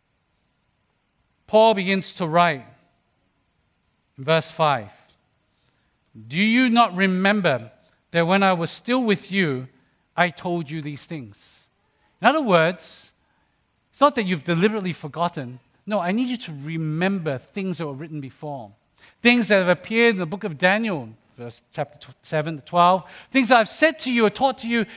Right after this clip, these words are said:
even in my letter to you in First Thessalonians. There are things in this last days that we must affirm and be anchored in. There are truth that will dictate the way that we choose to live.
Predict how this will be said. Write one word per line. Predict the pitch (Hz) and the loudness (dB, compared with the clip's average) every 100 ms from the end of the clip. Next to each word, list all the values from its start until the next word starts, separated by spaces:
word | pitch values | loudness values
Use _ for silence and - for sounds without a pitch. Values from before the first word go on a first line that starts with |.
| - | -4
even | 254 277 277 | 0 2 4
in | 240 | 6
my | 214 | 6
letter | 220 254 | 4 2
to | 277 247 | 0 -2
you | 233 | 0
in | 208 | 0
First | 180 233 233 233 - _ | 0 2 2 0 -18 _
Thessalonians. | 220 208 208 190 226 226 139 117 - - _ _ _ _ _ _ _ _ _ _ _ _ _ _ _ _ _ _ _ _ | -2 0 2 0 -2 -8 -10 -14 -20 -20 _ _ _ _ _ _ _ _ _ _ _ _ _ _ _ _ _ _ _ _
There | 220 208 | 2 6
are | 202 | 6
things | 196 233 240 226 143 117 104 - - - - _ _ _ - | 4 -4 -4 -4 -8 -12 -18 -20 -20 -20 -20 _ _ _ -2
in | 214 196 | 0 2
this | 247 247 | 0 0
last | 220 214 208 165 | 4 4 4 0
days | 202 185 147 - _ _ | -2 0 -4 -10 _ _
that | 196 190 | 0 0
we | 196 | 0
must | 190 185 - - | -2 -4 -4 -10
affirm | 147 - 220 226 170 - | -14 -6 4 4 4 -4
and | 190 | -4
be | 185 196 | -2 -2
anchored | - 226 240 240 196 | 0 0 2 -2 -2
in. | 165 - - | -4 -6 0
There | 214 | 2
are | 214 | 2
truth | - - 294 285 170 - _ _ _ _ - | -2 -2 2 2 0 -10 _ _ _ _ -2
that | 202 | 0
will | 180 | 0
dictate | 170 226 - 196 156 - _ _ - | -2 -6 -4 -6 -6 -12 _ _ -12
the | 151 | -6
way | 170 185 139 127 _ _ | 0 0 -2 -8 _ _
that | 170 156 | -10 -8
we | |
choose | 160 - 214 175 | -8 -10 -10 -10
to | 185 | -8
live. | 156 170 175 117 | -4 -2 -2 -4